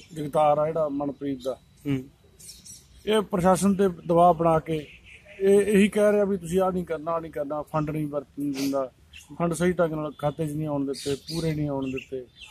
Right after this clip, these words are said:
Speaker 1: ਅਸੀਂ ਦੁਕਾਨਾਂ ਦੀ ਬੋਲੀ ਕੀਤੀ, ਉਹ ਬੋਲੀ ਕੈਂਸਲ ਕਰਾਉਣ ਵਾਲੇ ਪਾਸੇ ਤੁਰ, ਤੁਰ ਪਿਆ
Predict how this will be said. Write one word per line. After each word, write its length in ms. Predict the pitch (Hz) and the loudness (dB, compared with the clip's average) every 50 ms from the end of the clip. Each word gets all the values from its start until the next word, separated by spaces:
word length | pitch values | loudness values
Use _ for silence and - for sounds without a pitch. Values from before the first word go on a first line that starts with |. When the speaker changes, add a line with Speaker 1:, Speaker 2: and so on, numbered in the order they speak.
| - - _ _ _ _ _ _ - | -20 -20 _ _ _ _ _ _ -6
Speaker 1:
ਅਸੀਂ 120 | 175 180 180 | -2 -2 -2
ਦੁਕਾਨਾਂ 380 | 160 165 151 170 170 180 190 | -2 0 2 2 4 4 4
ਦੀ 60 | 185 185 | 2 2
ਬੋਲੀ 260 | 165 170 165 160 165 | 0 -2 -4 -4 -6
ਕੀਤੀ, 500 | 151 147 156 - - 165 156 151 143 131 _ - _ - - - - - _ _ _ _ _ _ _ _ - | -8 -10 -14 -10 -8 -8 -8 -8 -10 -14 _ -20 _ -20 -20 -20 -20 -20 _ _ _ _ _ _ _ _ -6
ਉਹ 160 | 190 180 170 | -4 -4 -4
ਬੋਲੀ 360 | 156 151 156 156 156 165 170 160 - - - - - - - | -2 -2 -2 -2 -2 -2 -4 -6 -10 -20 -20 -20 -20 -10 -4
ਕੈਂਸਲ 260 | - 165 147 135 160 | -2 -2 -2 -2 -4
ਕਰਾਉਣ 220 | 165 - 160 156 156 | -2 -2 0 0 0
ਵਾਲੇ 120 | 156 156 | 0 0
ਪਾਸੇ 420 | 147 135 156 147 - - 147 147 143 135 127 - - - _ - - - | 0 -2 -2 -2 -2 -4 -6 -6 -6 -8 -10 -12 -16 -20 _ -20 -10 -6
ਤੁਰ, 100 | 160 156 151 131 - - - - | -6 -6 -6 -6 -10 -12 -6 -6
ਤੁਰ 140 | 160 151 131 - | -4 -4 -4 -4
ਪਿਆ 220 | - 147 143 131 | -2 -2 -2 -2